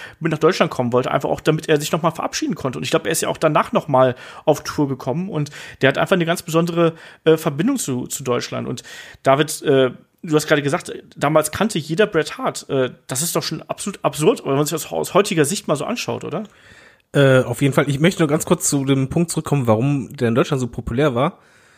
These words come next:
Speaker 1: Ja.
Speaker 2: Ich glaube, das liegt auch ein bisschen an der Mentalität, die hier anders ist als in den U S A. In den U S A ist es halt, ähm, eher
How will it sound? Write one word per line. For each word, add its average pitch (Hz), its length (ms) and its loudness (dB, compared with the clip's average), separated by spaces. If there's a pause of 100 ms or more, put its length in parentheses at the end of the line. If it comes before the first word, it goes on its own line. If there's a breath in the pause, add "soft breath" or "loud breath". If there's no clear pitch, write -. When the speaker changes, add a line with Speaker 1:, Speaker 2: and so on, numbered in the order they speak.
Speaker 1:
Ja. - 240 -4
Speaker 2:
Ich - 220 -4
glaube, 160 320 4
das 156 280 0
liegt 156 280 -2
auch 151 120 -4
ein 160 60 -4
bisschen 151 380 -2
an 143 100 -2
der 135 100 4
Mentalität, 135 600 -2
die 131 100 0
hier 135 240 2
anders 160 320 0
ist 156 140 -4
als 139 180 0
in 139 60 -2
den 131 120 0
U 147 120 -2
S - 160 -6
A. 127 340 -2 (360 soft breath)
In - 40 -8
den 123 220 0
U 156 140 2
S - 180 -4
A 143 160 2
ist 127 300 -2
es - 100 -10
halt, 127 440 2
ähm, 117 460 -2 (300)
eher 131 360 2